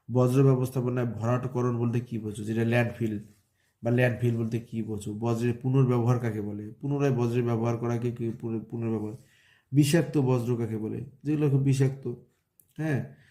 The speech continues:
বিষাক্ত বর্জ্যগুলো কাকে বলে, উদাহরণ দিয়ে দিবে একদম। জৈব বিশ্লেষ্য বা জৈব ভঙ্গুর বজ্র বলতে কী বোঝো,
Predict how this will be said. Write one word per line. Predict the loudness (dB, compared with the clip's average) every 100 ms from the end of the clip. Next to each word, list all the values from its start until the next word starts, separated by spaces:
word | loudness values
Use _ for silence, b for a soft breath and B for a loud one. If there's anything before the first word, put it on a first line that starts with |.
| b b b -8
বিষাক্ত | -2 -2 2 2 2
বর্জ্যগুলো | -2 -2 -2 -6 -6 -10 -10 _ _ _
কাকে | -8 -4 -2
বলে, | 0 0
উদাহরণ | 2 2 2 2
দিয়ে | -2
দিবে | -2 -6
একদম। | -8 -10 -12 -16 b b b 2
জৈব | 6 8
বিশ্লেষ্য | 6 4 0 -2 0 2
বা | 4 2
জৈব | 2 2 2
ভঙ্গুর | 0 0 -2 2 2 2 -4 _ _
বজ্র | -2 -2 0
বলতে | 0 0 -2
কী | -2 -4
বোঝো, | -4 -4 -6